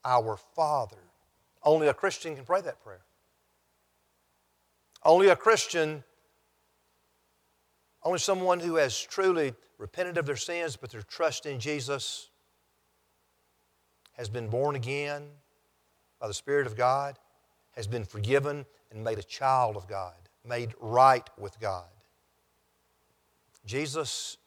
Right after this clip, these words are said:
very clearly said, "I am the way, the truth, and the life, and no one comes to the Father except through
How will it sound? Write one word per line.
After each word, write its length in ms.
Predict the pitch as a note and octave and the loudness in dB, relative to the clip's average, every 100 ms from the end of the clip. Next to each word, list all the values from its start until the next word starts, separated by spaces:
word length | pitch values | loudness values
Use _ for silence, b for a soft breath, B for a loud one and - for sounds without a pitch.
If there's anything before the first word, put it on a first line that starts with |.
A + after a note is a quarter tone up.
| _ | _
very 240 | B2 C3+ D3 | -4 -2 -2
clearly 500 | - - D#3+ D#3 D#3 | -4 -6 -2 -2 -2
said, 420 | - D3+ B2 G2+ | -4 -2 -2 0
"I 160 | A2+ A#2 | 0 -2
am 120 | A2+ | -2
the 80 | G#2 | -2
way, 320 | G#2+ B2+ C#3 | 4 4 4
the 80 | A2+ | -2
truth, 340 | - C#3+ B2 | -6 -6 -6
and 80 | A#2 | -4
the 60 | |
life, 300 | A2+ C3 C3+ | 2 2 0
and 100 | G#2 | -4
no 100 | G#2 | -6
one 180 | C3 C3+ | -4 -4
comes 220 | A#2+ C#3 | -6 -10
to 40 | A#2+ | -10
the 60 | |
Father 360 | A2+ C3 C3+ B2 | -4 0 0 -2
except 540 | G#2 - C#3 C3+ - _ | -14 -10 -4 -4 -6 _
through 260 | C3 C3+ | -8 -6